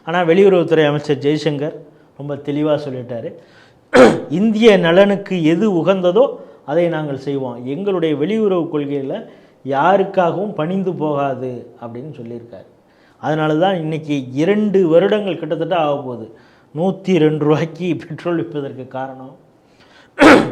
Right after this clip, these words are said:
நம்ம இந்த விஷயத்தை, கேப்பை ஃபில் பண்றோம். நம்ம யார்கிட்டேருந்து குறைவான விலைக்கு பெட்ரோல் வாங்க முடியும், கச்சா எண்ணெய் வாங்கி கொண்டு இருக்கிறோம். இப்ப என்ன நடந்துட்டு இருக்குன்னா, யூ ஏ இ, ஐக்கிய அரபு அமீரகம்,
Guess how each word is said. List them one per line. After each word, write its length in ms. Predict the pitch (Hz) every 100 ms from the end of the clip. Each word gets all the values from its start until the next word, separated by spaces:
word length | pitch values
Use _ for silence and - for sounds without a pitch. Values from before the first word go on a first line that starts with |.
| - - - -
நம்ம 240 | 139 143
இந்த 240 | 135 139 135
விஷயத்தை, 500 | 131 131 165 165 127
கேப்பை 340 | 139 165 156 147
ஃபில் 200 | 143 127
பண்றோம். 500 | 127 110 - _ _ _ _ -
நம்ம 200 | 131 143
யார்கிட்டேருந்து 1000 | 139 147 226 247 233 - 254 269 330 269
குறைவான 580 | 196 220 240 240 240 240 220 180 165 156
விலைக்கு 360 | 170 185 208
பெட்ரோல் 360 | - 165 185 180
வாங்க 240 | 156 156
முடியும், 320 | 151 139 135
கச்சா 280 | 131 139 -
எண்ணெய் 360 | 165 131 113 - _ _ _ _ -
வாங்கி 280 | 139 151 131
கொண்டு 200 | 127 120
இருக்கிறோம். 300 | 107 95 95 _ _ _ -
இப்ப 260 | 117 113
என்ன 280 | 107 113 165
நடந்துட்டு 440 | 143 123 123 117
இருக்குன்னா, 540 | 104 101 92 95 113 - _ _ _ _ _ _ _ _ -
யூ 120 | 151
ஏ 220 | 175 160
இ, 220 | 127 110 - - _ _ _
ஐக்கிய 500 | 120 127 - 139 127
அரபு 260 | 123 131 127
அமீரகம், 540 | 113 120 113 110 139